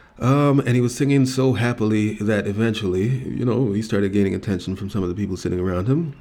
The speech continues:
and then some of the people started interacting with him. Um, and they were talking about the song he was singing.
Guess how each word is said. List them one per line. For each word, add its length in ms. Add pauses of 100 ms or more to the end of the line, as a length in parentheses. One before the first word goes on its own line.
(120)
and 140
then 160
some 260
of 80
the 80
people 200
started 360
interacting 500
with 100
him. 160 (520)
Um, 320
and 200
they 60
were 100
talking 300
about 300
the 80
song 300
he 80
was 140
singing. 540